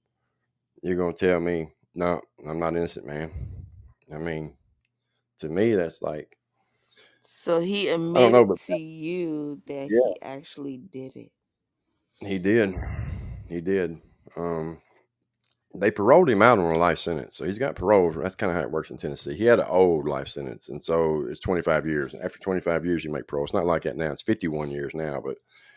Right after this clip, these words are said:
Speaker 1: at his time. And so he done thirty-one. And when they were gonna let him out, we were cellmates when he went up for parole. He, um,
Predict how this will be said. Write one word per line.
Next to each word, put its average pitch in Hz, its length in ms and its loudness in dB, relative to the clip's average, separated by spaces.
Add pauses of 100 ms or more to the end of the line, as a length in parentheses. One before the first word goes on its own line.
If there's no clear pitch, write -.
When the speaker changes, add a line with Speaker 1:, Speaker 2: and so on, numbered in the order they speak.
(220)
Speaker 1:
at 73 80 -6
his 107 180 2
time. 78 320 -2
And 76 100 -8
so 76 140 -2
he 85 100 -2
done 107 260 2
thirty-one. 80 600 0 (720)
And 82 120 -2
when 85 100 2
they 95 160 6
were 85 180 0
gonna 98 180 4
let 104 120 6
him 98 100 2
out, 85 220 2 (440)
we 117 120 6
were 131 80 6
cellmates 95 460 2
when 80 140 -2
he 90 100 0
went 90 180 0
up - 80 -10
for 69 80 -10
parole. 78 420 0 (240)
He, 107 200 2
um, 76 380 0